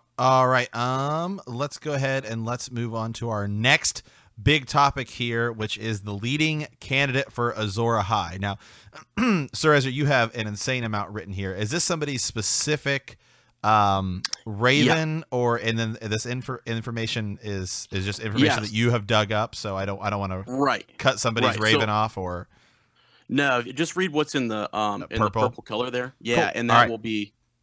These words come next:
Speaker 2: that'll be solid.
Speaker 1: Okay, cool. Um, right here. My leading candidate for, who, who sent this? Is this, uh, Sir David the Blacksmith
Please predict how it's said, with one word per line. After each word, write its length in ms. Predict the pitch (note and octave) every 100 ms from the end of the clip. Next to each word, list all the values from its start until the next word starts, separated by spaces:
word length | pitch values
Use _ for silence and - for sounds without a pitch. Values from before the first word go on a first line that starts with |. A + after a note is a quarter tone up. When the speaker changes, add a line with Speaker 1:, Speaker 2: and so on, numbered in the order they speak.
| _
Speaker 2:
that'll 120 | G#2+ G#2
be 60 |
solid. 360 | G#2 G#2 - - _ _ _ -
Speaker 1:
Okay, 200 | D3 E3 - _ -
cool. 280 | E3+ D#3 _ _ - - _
Um, 680 | C3 D3 C#3 C3 B2 C#3 F3 G#3+ - A#2+
right 360 | A#2+ A#2+ B2
here. 380 | A#2 C3+ G#2+ F2+
My 220 | A2 A#2 B2+
leading 280 | D#3 F#3+
candidate 440 | F3 D3 C#3 C#3 A#2+
for, 260 | B2 A2+ -
who, 200 | E3 E3+
who 180 | D3+ D#3+
sent 200 | D#3+ D3+
this? 260 | D#3 - -
Is 80 | G#2+
this, 200 | A2 A2+
uh, 280 | G#2 F#2+
Sir 160 | F2+ A#2
David 340 | G2+ A#2+ A#2+ G2+
the 60 |
Blacksmith 720 | F#2+ F2+ - - - - _